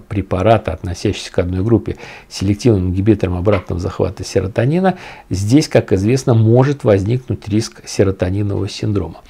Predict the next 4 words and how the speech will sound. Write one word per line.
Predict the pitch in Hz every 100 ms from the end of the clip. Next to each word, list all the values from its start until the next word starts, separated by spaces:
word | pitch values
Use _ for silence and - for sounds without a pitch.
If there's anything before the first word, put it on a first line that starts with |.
| - - - - -
Хотя, | - 120 - 151 107 85 -
на | 110 101
самом | - 113 101 87
деле, | 87 104 160 147 104